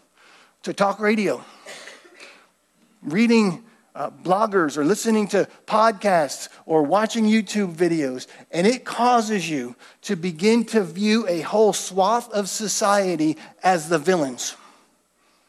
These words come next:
that's, that is moral filth. Listen, if you're in the church and, and, and you say, "It's them out there, if they would just," that's moral filth.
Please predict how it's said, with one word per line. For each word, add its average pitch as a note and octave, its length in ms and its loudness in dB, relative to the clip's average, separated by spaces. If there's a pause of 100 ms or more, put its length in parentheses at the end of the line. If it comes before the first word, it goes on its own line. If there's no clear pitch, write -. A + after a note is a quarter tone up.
(960)
that's, F#3 320 0 (260)
that F3+ 300 2
is C3+ 120 -6
moral D3 360 2
filth. - 480 -16 (1120)
Listen, E3 320 -2
if C3 160 -10
you're E3 180 2
in F#3 140 0
the G3 80 -2
church G#3+ 480 -4 (180)
and, C#3 160 -2
and, C3 300 -6
and C3 160 -4
you F#3 100 2
say, E3 340 0
"It's - 220 -8 (180)
them G#3 360 2
out F#3+ 280 0
there, C#3+ 280 -2 (500)
if C3+ 220 -2
they G3 180 4
would F#3 300 0
just," - 440 -4 (840)
that's F3 180 0
moral E3 340 2
filth. - 480 -8